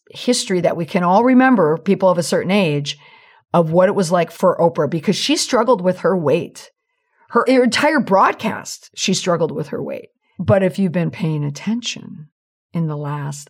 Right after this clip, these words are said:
oh, I don't know, a year or so, if you look at Oprah, she doesn't look the same.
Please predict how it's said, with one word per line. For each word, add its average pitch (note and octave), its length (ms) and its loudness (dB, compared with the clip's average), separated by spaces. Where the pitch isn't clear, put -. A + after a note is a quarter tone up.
oh, D3+ 80 -10
I A2+ 100 -10
don't D3+ 160 -10
know, - 160 -18
a - 40 -14
year C#3 220 -10
or D3+ 60 -6
so, - 400 -16
if - 160 -10
you D3 100 -8
look F#3+ 400 -4
at - 180 -10
Oprah, - 400 -16
she - 260 -18
doesn't E3 380 -8
look D3+ 200 -12
the - 80 -14
same. - 420 -14